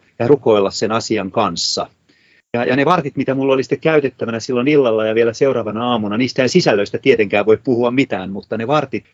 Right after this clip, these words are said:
jotenkin sisälsi niin merkittäviä, syviä asioita ja, ja jotenkin sellaista merkityksen löytymistä koko tälle koulutukselle, että niistä, varsinkin niistä jäi sitten lopulta aivan erityisen kiitollinen olo. Ja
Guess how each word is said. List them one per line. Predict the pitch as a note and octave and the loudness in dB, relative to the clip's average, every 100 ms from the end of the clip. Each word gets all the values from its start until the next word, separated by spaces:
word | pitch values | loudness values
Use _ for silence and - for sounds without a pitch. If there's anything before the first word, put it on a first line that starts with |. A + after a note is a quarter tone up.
| - | -6
jotenkin | B2+ B2 - | -2 -2 0
sisälsi | E3 D3 B2 B2+ | 0 2 0 0
niin | D3+ D#3 C3 | -2 -2 2
merkittäviä, | C#3+ C3+ A#2+ _ G#2+ G2+ G#2 | 2 2 -4 _ -6 -2 -2
syviä | - C#3 A#2+ G#2 G2+ - _ | -2 -2 2 0 0 -6 _
asioita | C#3 C#3 B2 A2 G#2 G#2+ | 0 2 2 2 0 -4
ja, | G2+ G2+ G2 - | -6 -4 -6 -6
ja | A2 A2+ | -4 -2
jotenkin | A2+ B2+ A#2 - A#2 G#2 | -2 -2 -6 -6 -8 -4
sellaista | C#3 B2+ A2 - G#2+ | -2 0 0 -2 -2
merkityksen | B2 C#3+ - G2+ A2+ - A#2 A2 - - | 2 2 0 -6 -8 -4 -4 -4 -6 2
löytymistä | C#3+ C#3 A2 A2 - | 4 4 0 -12 -10
koko | B2+ A#2 | -8 -6
tälle | A2+ A2 G#2+ | -2 -2 0
koulutukselle, | C#3+ B2+ G2+ G#2 - G#2+ G2+ | 2 2 0 -6 -10 -8 -8
että | G2+ - | -8 -6
niistä, | A2+ B2+ - G#2+ - _ _ - | -2 -2 -2 -4 -6 _ _ 0
varsinkin | D3 D3 G#3 F3+ F3 | 2 2 0 2 2
niistä | E3+ D3+ - | 4 2 0
jäi | A2+ A2 G#2+ | -2 -2 -4
sitten | A#2+ A#2 | -2 0
lopulta | A#2 - G#2 G#2+ | 2 2 -2 0
aivan | G#2+ A2 | -2 0
erityisen | A2 G#2 F#2 F2+ | -2 -2 -6 -8
kiitollinen | G2+ A2 G2 F#2+ G2 G2 | -2 -2 -2 -8 -6 -2
olo. | G2 E2+ | 0 0
Ja | F2+ - | -2 -6